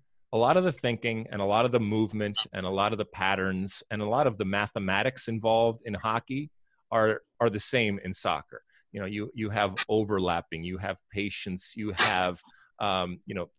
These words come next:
switching fields, you have, you know, pressuring, you know, high press, th-, those types of things, all of that different types, uh, type of thinking. Now, there's a lot of stuff that's different, but I, I think, you know, the weaving factor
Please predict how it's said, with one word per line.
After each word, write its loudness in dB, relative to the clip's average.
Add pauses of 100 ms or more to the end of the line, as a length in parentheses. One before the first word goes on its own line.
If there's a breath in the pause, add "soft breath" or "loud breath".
(240)
switching -2
fields, 0
you -4
have, 0 (400)
you -16
know, -18 (120)
pressuring, 0 (120)
you -10
know, -2
high 2
press, -2
th-, -4
those 0
types -2
of -10
things, -6
all 2
of 2
that 2
different -4
types, -2
uh, 0 (180)
type -6
of -6
thinking. -6
Now, 2
there's 2
a 0
lot 6
of 2
stuff 0
that's -4
different, 0 (500)
but 4 (880)
I, -2
I 2
think, 0
you -2
know, -2 (340)
the 0
weaving 4
factor -4